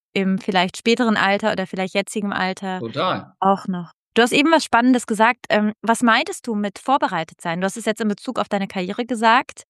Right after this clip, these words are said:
Speaker 1: Was meinst du damit generell?
Speaker 2: Naja, ich meine, ich
Speaker 1: Vorbereitet zu sein.
Speaker 2: die, <laughs>
Speaker 1: Ja.
Speaker 2: wie ich, ich, wie ich gesagt habe, self-fulfilling prophecy, ne? Also selbsterfüllte Prophezeiung bin ich ein sehr großer Freund von. Das heißt, ich hab,
Speaker 1: Ja.
Speaker 2: ich hab,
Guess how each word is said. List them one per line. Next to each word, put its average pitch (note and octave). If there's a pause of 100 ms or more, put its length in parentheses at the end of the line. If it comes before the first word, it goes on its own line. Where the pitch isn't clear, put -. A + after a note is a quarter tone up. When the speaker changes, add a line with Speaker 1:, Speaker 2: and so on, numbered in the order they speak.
(320)
Speaker 1:
Was A#3
meinst C4+
du B3
damit G#3
generell? G3+ (800)
Speaker 2:
Naja, B3
ich A3
meine, A3+
ich G#3
Speaker 1:
Vorbereitet F3+
zu -
sein. E3+
Speaker 2:
die, F#3 (440)
<laughs> D3 (340)
Speaker 1:
Ja. G3+
Speaker 2:
wie B3+
ich, G3+
ich, -
wie A3
ich A3+
gesagt G#3+
habe, F#3+
self-fulfilling G3+
prophecy, C3+
ne? F3
Also F3+
selbsterfüllte G3+
Prophezeiung D#3+
bin C#3+
ich C3
ein D3+
sehr C#3+
großer C#3
Freund B2+
von. C#3
Das D3
heißt, F#3+
ich G3
hab, G#3+
Speaker 1:
Ja. A3 (340)
Speaker 2:
ich G3
hab, A#3